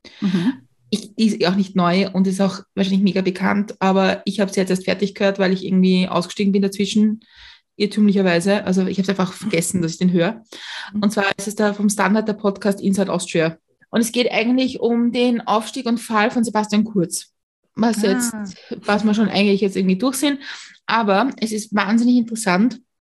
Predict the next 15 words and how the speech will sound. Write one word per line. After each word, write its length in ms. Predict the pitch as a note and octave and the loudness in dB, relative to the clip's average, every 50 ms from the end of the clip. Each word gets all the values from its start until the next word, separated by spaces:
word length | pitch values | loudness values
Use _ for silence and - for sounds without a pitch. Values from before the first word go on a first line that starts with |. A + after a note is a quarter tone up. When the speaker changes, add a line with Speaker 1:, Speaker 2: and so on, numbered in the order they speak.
| _ _ _ _ _ _ _ - - - | _ _ _ _ _ _ _ -16 -8 -4
Speaker 2:
weil 100 | G#3 G3+ | -2 -2
sie 100 | G3 G3+ | 0 0
wirklich 260 | G#3+ G#3+ A3 G3+ - | -2 -2 -2 -2 0
anfangen 480 | - F#3+ G#3 G3+ - G#3+ G3+ G#3 G#3+ G#3+ | 2 2 2 2 2 0 2 2 2 0
von, 420 | A3 G#3+ G3+ G3+ G3 G3+ G#3 G3+ - - - - - _ _ | 0 0 2 4 4 4 2 0 -2 -8 -20 -20 -20 _ _
wie 240 | - G3 A3+ A3+ A3 | -6 -2 0 2 2
er 100 | G#3+ A3 | 0 0
zur 120 | - F#3+ | -4 -6
Ö 20 | |
V 100 | F#3+ G#3 | -8 -6
P 140 | G3+ - G#3 | -4 -2 -2
gekommen 420 | G#3+ A3+ A3 - A#3+ A3 A#3 A#3 - | -2 -2 -2 0 2 2 2 2 2
ist, 440 | - A3+ A#3 A3+ A3+ - - - | 2 2 0 0 -2 -6 -8 -2
bis 200 | - A3+ A3 A3 | -2 -2 0 0
hin 480 | - A3+ G#3+ G#3 G#3+ A3 A3 G#3+ A3 | 2 2 4 4 4 4 4 2 0